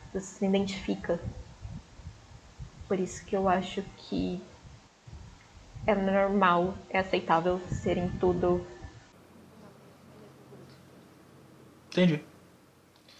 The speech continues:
Speaker 2: Porque, tipo, eu pensei, eu pensei aqui agora que faz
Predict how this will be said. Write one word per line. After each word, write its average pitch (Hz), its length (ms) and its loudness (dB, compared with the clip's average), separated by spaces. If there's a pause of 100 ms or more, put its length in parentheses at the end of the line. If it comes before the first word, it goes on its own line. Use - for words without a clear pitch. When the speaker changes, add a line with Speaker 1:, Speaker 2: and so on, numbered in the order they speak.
(180)
Speaker 2:
Porque, 190 180 6
tipo, 180 420 6
eu 147 80 -8
pensei, 151 500 -2
eu 143 60 -4
pensei 147 380 0
aqui - 160 -4
agora 131 320 -2
que - 120 -18
faz - 560 0